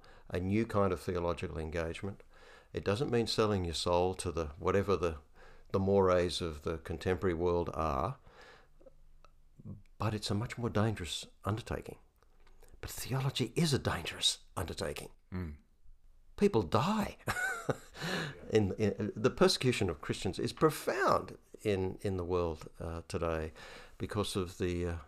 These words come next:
Speaker 1: the livingness of the gospel in their lives and the re-, theological reflections that, that, that, that fuel that. Um, so, uh, my, my clarion call as a theologian and an ecclesiologist,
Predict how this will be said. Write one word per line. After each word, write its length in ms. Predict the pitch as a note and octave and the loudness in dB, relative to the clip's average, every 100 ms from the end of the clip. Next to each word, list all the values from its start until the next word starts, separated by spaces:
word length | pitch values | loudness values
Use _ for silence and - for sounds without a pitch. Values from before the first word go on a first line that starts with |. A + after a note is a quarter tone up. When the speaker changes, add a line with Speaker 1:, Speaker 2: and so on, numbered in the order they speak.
| - - - - - | -18 -20 -20 -20 -12
Speaker 1:
the 100 | - | -4
livingness 680 | G2 G#2+ A2+ G2 F2 D#2 - | 2 2 4 2 0 -2 -6
of 180 | - D#2 | -6 -4
the 60 | |
gospel 480 | E2 E2+ E2+ - E2 | 0 0 -2 -6 -6
in 140 | E2+ D#2+ | -4 -4
their 160 | D#2+ | -4
lives 420 | E2 G2 G2+ D#2+ | -2 -2 -2 -2
and 200 | E2+ E2 D#2 - - - - - | -4 -6 -8 -16 -20 -20 -10 -2
the 120 | F2+ | 0
re-, 120 | E2 | 0
theological 680 | - - - F2 F#2 - E2 | -6 -6 -2 0 -2 -4 -6
reflections 640 | E2 - F#2+ - E2 D#2 | -6 0 0 0 -6 -6
that, 320 | - E2 - - | -8 -10 -10 -10
that, 300 | D#2+ - - | -10 -12 -10
that, 260 | D#2+ D#2 | -10 -8
that 200 | - E2 | -10 -12
fuel 340 | - - G#2+ D#2+ | -8 -4 -2 -2
that. 200 | D#2+ - - - - - - - | -4 -8 -14 -20 -20 -18 -20 -14
Um, 360 | - F2+ F2+ F2+ | -8 -6 -4 -4
so, 500 | - C3 B2 A#2 A2+ - - | 2 6 6 6 2 -8 -2
uh, 160 | A#2 A#2 | 2 2
my, 320 | A#2 A#2+ C3+ B2 | 6 6 6 2
my 440 | F#2+ G#2 B2 B2 A#2 - - - - - | 0 4 6 6 2 -10 -20 -20 -20 -12
clarion 520 | - A#2+ A#2 A2 F#2+ | 2 8 8 8 6
call 380 | F2 F#2 F2 F2 | 2 2 2 2
as 140 | F2 | 0
a 100 | E2+ | -2
theologian 800 | D#2+ G#2 F2 F#2 G2+ - E2 D#2 - - - | 0 2 6 6 6 4 -6 -8 -12 -20 -12
and 120 | - F2+ | -4 -2
an 140 | E2+ | -2
ecclesiologist, 920 | - G2+ F2 E2 E2+ A#2 - - - | -2 0 2 2 4 4 2 -6 -8